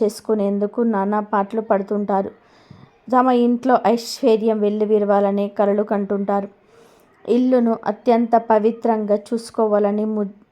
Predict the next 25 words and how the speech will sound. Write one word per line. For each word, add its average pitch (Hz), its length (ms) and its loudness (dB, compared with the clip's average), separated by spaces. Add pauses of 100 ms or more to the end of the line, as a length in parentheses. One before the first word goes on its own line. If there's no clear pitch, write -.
(140)
ముంచుకోవాలని 208 760 -2
చూస్తుంటారు. 202 640 -4 (500)
ఎప్పుడు 226 340 2
శుభ్రంగా 214 680 2
ఉండే 208 280 0
ఇండ్లే 208 300 0
లక్ష్మీదేవి 208 600 -2
స్థిర 208 300 0
నివాసం 214 560 -2
ఏర్పాటు 202 380 -2 (120)
చేసుకుంటుందని 202 600 -4
విశ్వసిస్తూ 208 640 -6
ఉంటారు. 196 340 -4 (600)
ఎందులో 240 420 2
భాగంగానే 208 720 0
లక్ష్మీదేవి 208 680 0
కటాక్షం 202 580 -4
కోసం 202 420 -2 (680)
అహర్నిశలు 233 760 0
కూడా 214 180 2
శ్రమిస్తూ 220 540 -4
ఉంటారు. 202 380 -2 (480)
లక్ష్మీదేవి 226 640 0
అనుగ్రహం 208 540 -2
కలిగితే 208 560 -2